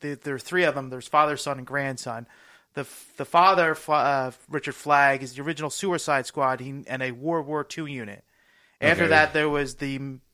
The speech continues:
Speaker 1: uh, he was a member of the Task Force X. The son, Rick Flag Junior, was a member of the Forgotten Heroes and led two different incarnations of su-, the Suicide Squad.
Speaker 2: Okay.
Speaker 1: So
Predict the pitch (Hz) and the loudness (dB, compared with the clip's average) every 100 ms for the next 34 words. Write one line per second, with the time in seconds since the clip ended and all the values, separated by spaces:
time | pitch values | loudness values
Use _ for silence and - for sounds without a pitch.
0 | - 131 131 143 139 135 147 151 120 139 | -4 -2 -2 -4 -6 -2 0 0 0 0
1 | 131 - 135 120 - 156 160 - 147 143 | 0 -6 -12 -12 -4 -2 -2 -4 -4 -4
2 | - 156 - 165 139 - - - _ _ | 0 0 2 2 2 0 -12 -14 _ _
3 | _ 135 - 185 165 147 185 185 170 151 | _ -2 4 6 6 4 0 2 2 2
4 | 123 180 214 180 147 135 135 143 143 120 | 0 -4 -2 0 -2 -4 -4 -2 -2 -2
5 | 123 131 143 131 151 135 147 151 131 120 | -2 -6 -6 2 2 2 -2 -2 0 -2
6 | 120 - - - - 135 139 135 - 202 | -6 -10 -20 -12 -8 -2 -2 -2 -6 -4
7 | 175 160 156 113 135 147 139 - 143 147 | -2 -2 -2 -4 -6 -6 -6 -4 -2 -2
8 | 143 135 120 113 - 135 135 - 139 117 | -4 -10 -12 -10 -12 -12 -12 -12 -12 -10
9 | 110 107 - 92 76 - _ _ - 104 | -12 -12 -16 -18 -20 -20 _ _ -12 -8
10 | 82 73 80 _ _ _ 127 107 | -6 -6 -10 _ _ _ -10 -10